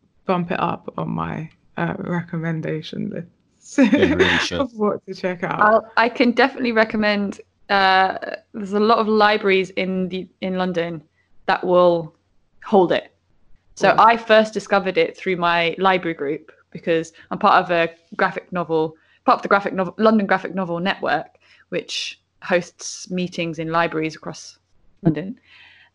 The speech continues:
Speaker 3: And so I'm part of the Brompton group, and they have Twentieth Century Boys.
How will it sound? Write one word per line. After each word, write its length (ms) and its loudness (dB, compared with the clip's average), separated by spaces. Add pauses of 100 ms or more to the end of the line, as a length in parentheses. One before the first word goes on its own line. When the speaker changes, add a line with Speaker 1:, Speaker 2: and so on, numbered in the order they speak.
Speaker 3:
And 480 -2 (500)
so 160 -8 (140)
I'm 180 2
part 220 4
of 100 -2
the 80 0
Brompton 440 0
group, 280 -2
and 180 -8
they 200 2
have 320 -2 (120)
Twentieth 280 -4
Century 300 -8
Boys. 420 -10